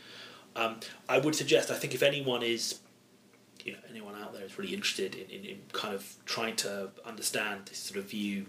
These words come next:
of, of compatibilism, um, then just Google David Hume's Compatibilism and, and, and have a read of that. I think Hume, who's probably the, the first great compatibilist, gives a really decent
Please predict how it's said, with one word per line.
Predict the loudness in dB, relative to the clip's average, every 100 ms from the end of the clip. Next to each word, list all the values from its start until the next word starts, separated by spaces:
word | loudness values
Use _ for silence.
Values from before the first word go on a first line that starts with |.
| -6
of, | -6 -6
of | -8 -10
compatibilism, | -6 -4 -4 -6 -4 -4 -6 -12 -16 -16 -16 -12 0
um, | 0 0 -6 -14 -20 -20 -20 -20 -20 -20 -20 -4
then | 4 6 6
just | 0 -2 -10 0
Google | 2 4 2 0 2
David | 0 2 0
Hume's | 0 0 -4 -8
Compatibilism | -6 -6 -6 -6 -6 -6 -8 -12
and, | -16 -12
and, | -10 -8
and | -8 -8
have | -6
a |
read | -6 -6
of |
that. | -6
I | -6
think | -8 -4
Hume, | -2 -2 -4 -6 -12
who's | -14 -12
probably | -10 -8
the, | -6 -8 -8
the | -8
first | 0 0 0 -4
great | -4 -2 -4 -8
compatibilist, | -12 -10 -10 -10 -10 -12 -12
gives | -10 -6
a | -6
really | -2 -4 -4 -8
decent | -4 -2 -2